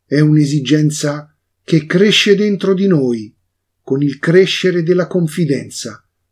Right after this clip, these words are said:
con Gesù, una relazione che ci spinge a essere operosi e a guardare il prossimo con lo stesso sguardo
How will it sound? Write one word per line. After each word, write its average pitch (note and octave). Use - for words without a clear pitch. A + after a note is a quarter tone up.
con C#3+
Gesù, C#3
una F3
relazione F3+
che E3+
ci F3
spinge A3+
a E3
essere G#3+
operosi G3
e D3+
a D#3
guardare D#3
il D3+
prossimo A#2+
con D3+
lo D3
stesso D#3+
sguardo A#2